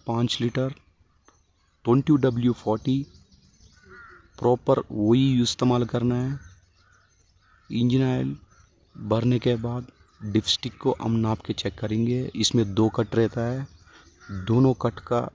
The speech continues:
बीच में हम इसको लेवल रखना है। उसके बाद डिपस्टिक हम same as it is लगा देंगे। डिपस्टिक लगाने के बाद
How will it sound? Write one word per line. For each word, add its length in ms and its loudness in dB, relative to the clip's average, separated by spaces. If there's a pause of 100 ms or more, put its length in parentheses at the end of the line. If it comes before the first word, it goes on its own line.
(240)
बीच 460 0
में 200 2 (180)
हम 240 2 (640)
इसको 340 -2
लेवल 320 2
रखना 340 0
है। 240 -4 (1900)
उसके 340 -4
बाद 300 -4
डिपस्टिक 640 -2 (140)
हम 200 0 (260)
same 440 0
as 180 -2
it 100 -6
is 180 -2
लगा 260 0
देंगे। 300 -4 (2000)
डिपस्टिक 500 -4
लगाने 400 2
के 140 2
बाद 300 -6